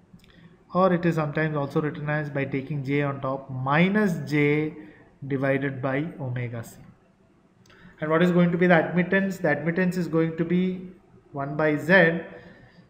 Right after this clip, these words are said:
So if I take the inverse of it, I will get basically J omega C. So why did I write admittance and why did I write impedance? Generally,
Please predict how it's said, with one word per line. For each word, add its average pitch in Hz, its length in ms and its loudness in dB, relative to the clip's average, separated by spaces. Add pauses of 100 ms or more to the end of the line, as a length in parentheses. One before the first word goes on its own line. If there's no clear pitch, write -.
(440)
So - 200 -8
if 143 140 -4
I 147 60 2
take 143 240 0
the 147 80 2
inverse 165 360 4
of 160 160 2
it, 170 140 0
I 147 100 0
will 147 120 0
get 143 200 -2
basically 143 500 -4
J 135 580 -6
omega 123 460 -10
C. - 220 -20 (2000)
So - 120 -4
why 196 120 10
did 240 180 8
I 226 100 8
write 208 220 8
admittance 196 520 0
and 185 160 0
why 185 160 6
did 190 160 2
I 190 120 6
write 180 300 4
impedance? 170 840 -2
Generally, 196 760 2